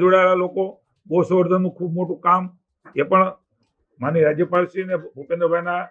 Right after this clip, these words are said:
નેતૃત્વમાં ચાલી રહ્યું છે, એને તે જ ગતિથી આગળ વધારવા, આગળ વધારવા માટેના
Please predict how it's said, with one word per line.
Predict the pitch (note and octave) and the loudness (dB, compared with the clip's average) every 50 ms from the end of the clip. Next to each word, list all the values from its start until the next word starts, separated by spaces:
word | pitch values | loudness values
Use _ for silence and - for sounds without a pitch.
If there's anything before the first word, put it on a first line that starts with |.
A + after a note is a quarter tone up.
| _ B2+ C3+ | _ -10 -10
નેતૃત્વમાં | D3 C#3+ - F3 D#3 F3+ F3+ F3+ E3+ - | -10 -6 -6 -8 -8 -6 -6 -6 -6 -4
ચાલી | E3 D#3 E3+ F3 E3+ | -2 0 0 2 2
રહ્યું | F3+ F3+ F3+ F3 - | 2 2 2 0 -2
છે, | F3+ F3 F3 _ _ _ _ - | -6 -10 -10 _ _ _ _ -10
એને | E3 D#3 D3+ - | -8 -8 0 2
તે | F#3+ F#3+ | 2 2
જ | F3 E3 | 4 2
ગતિથી | F#3 F3+ F3 F3+ E3+ E3 D#3+ | 0 0 0 -2 -2 -2 -2
આગળ | D3+ D3+ D#3+ D#3+ | -2 0 0 0
વધારવા, | D#3+ D3+ D#3+ D#3 D#3+ E3 - - B2 | 2 2 0 -2 -4 -6 -8 -6 -4
આગળ | C#3+ D3 D#3 D3+ C#3+ | -4 -2 -2 -2 -2
વધારવા | C3+ B2+ C#3 D3+ D#3+ D#3+ D#3+ | 0 2 4 4 4 4 2
માટેના | D#3+ D#3+ D3+ D3 C#3+ C3 A#2 | 0 -4 -4 -6 -6 -6 -10